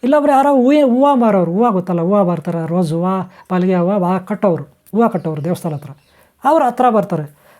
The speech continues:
ಅವ್ರು ಯಾರೋ ನಿಮ್ಗೆ ಗೊತ್ತಿಲ್ಲ, ನೀವು ಯಾರೋ ಅವ್ರಿಗೆ ಗೊತ್ತಿಲ್ಲ, ಆದ್ರೆ ವಾಸನೆಯಲ್ಲಿ ಗೊತ್ತಾಗ್ಬಿಡುತ್ತೆ. ಅವ್ರ ಬಟ್ಟೆಗಳ ವಾಸನೆ, ಹೂವಿನ ವಾಸನೆ. ಓ, ಅವಾಗ ಅಲ್ಲಿ ಗೊತ್ತೀರ ಇವರು ಹೂವು ಕಟ್ಟೋರು. ಆಮೇಲೆ ಅವರು ಹೊರ್ಟೋಗ್ತಾರೆ. ಆಮೇಲೆ ಸ್ವೀಟ್ಸು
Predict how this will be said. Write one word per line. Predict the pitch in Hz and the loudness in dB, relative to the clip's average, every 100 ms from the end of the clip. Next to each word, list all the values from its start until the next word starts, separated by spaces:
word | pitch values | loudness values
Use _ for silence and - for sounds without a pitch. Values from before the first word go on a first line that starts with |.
| - | -2
ಅವ್ರು | 254 285 | 2 2
ಯಾರೋ | 233 285 | 2 2
ನಿಮ್ಗೆ | 240 185 | 2 2
ಗೊತ್ತಿಲ್ಲ, | 190 208 226 214 | 0 0 2 2
ನೀವು | 196 | 2
ಯಾರೋ | 202 196 | 2 0
ಅವ್ರಿಗೆ | 185 165 | 0 -4
ಗೊತ್ತಿಲ್ಲ, | 160 160 | -6 -4
ಆದ್ರೆ | 190 262 | -2 0
ವಾಸನೆಯಲ್ಲಿ | 202 208 - 214 196 | 0 0 0 -2 0
ಗೊತ್ತಾಗ್ಬಿಡುತ್ತೆ. | 170 165 160 147 165 | -2 -4 -4 -6 -8
ಅವ್ರ | 160 | -6
ಬಟ್ಟೆಗಳ | 180 180 202 175 | -6 -4 -2 -2
ವಾಸನೆ, | 151 - 139 _ _ _ _ - | -4 -10 -18 _ _ _ _ -8
ಹೂವಿನ | 185 208 190 | -2 0 0
ವಾಸನೆ. | 170 175 | -2 -2
ಓ, | 185 | -2
ಅವಾಗ | 180 190 | -2 -2
ಅಲ್ಲಿ | 185 185 | -4 -6
ಗೊತ್ತೀರ | 190 180 156 _ _ - | -8 -8 -12 _ _ -8
ಇವರು | 202 | -4
ಹೂವು | 196 208 202 | -2 -2 -2
ಕಟ್ಟೋರು. | 160 160 151 143 - _ _ _ _ _ _ _ _ - | -6 -8 -8 -10 -14 _ _ _ _ _ _ _ _ -4
ಆಮೇಲೆ | 262 302 285 | 2 4 4
ಅವರು | 285 285 | 4 2
ಹೊರ್ಟೋಗ್ತಾರೆ. | 240 247 233 | 4 2 2
ಆಮೇಲೆ | 254 302 | 4 2
ಸ್ವೀಟ್ಸು | 294 - 285 302 - 294 294 277 - | 0 -2 0 0 2 4 4 2 -12